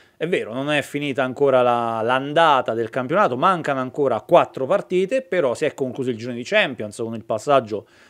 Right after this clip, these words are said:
di turno, passaggio di turno che secondo molti è stato impronosticabile, era impronosticabile, quasi data per spacciata l'Inter, e invece, e invece andare a retrocedere in Europa League è stato il Barça,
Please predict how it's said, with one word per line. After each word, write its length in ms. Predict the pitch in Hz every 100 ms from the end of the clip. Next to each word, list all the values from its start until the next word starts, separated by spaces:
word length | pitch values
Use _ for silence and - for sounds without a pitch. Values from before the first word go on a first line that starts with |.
| _
di 160 | 135 139
turno, 440 | 127 107 135 214
passaggio 400 | 120 156 135 110
di 100 | 104
turno 600 | 170 151 123 110 104 _ _
che 220 | - -
secondo 500 | - 117 107 123 110
molti 420 | 107 110 - 92 87 _ _ _ _ _ _ _ _ _
è 120 | -
stato 1400 | 110 147 135 127 120 113 110 107 104 101 98 92 87 - _ _ -
impronosticabile, 1040 | 175 175 143 139 175 160 113 98 160 220
era 160 | 131 113
impronosticabile, 960 | 113 120 117 120 131 107 98 175 285 _ _ _ _ _ _ _ _ _ - 110
quasi 420 | 139 120 - 110
data 240 | 110 110 104
per 100 | 101
spacciata 480 | - 120 - 117
l'Inter, 380 | 117 131 113 120
e 140 | - 240
invece, 800 | 190 156 151 156 135 117 - 113
e 120 | 151
invece 340 | 123 127 117
andare 440 | 120 135 139 131 - - - - - -
a 100 | 139
retrocedere 600 | 143 139 131 160 143 143
in 160 | 180 180
Europa 260 | 170 160
League 300 | 175 160 123
è 20 | 139
stato 360 | - 175 143
il 340 | 180 160 123 98
Barça, 1000 | 107 160 208 196 - - 220 233 233